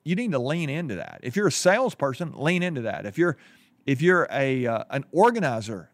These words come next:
lean into that. If you're a project person, create some projects. Whatever it is that you need to do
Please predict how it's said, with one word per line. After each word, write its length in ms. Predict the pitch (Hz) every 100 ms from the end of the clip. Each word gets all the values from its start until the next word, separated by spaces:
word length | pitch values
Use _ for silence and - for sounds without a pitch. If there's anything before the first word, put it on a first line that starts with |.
| -
lean 240 | 160 226
into 220 | 226 185
that. 240 | 110 78 -
If 100 | -
you're 100 | 190
a 40 | -
project 440 | 190 220 175 -
person, 340 | 139 127 143 - _ _ _ -
create 260 | 185 220
some 140 | 190 160
projects. 540 | - 165 175 110 -
Whatever 280 | 208 285 349
it 60 | 339
is 100 | 190
that 180 | -
you 140 | 160 214
need 220 | 190 180
to 60 | 123
do 460 | 117 156 131 120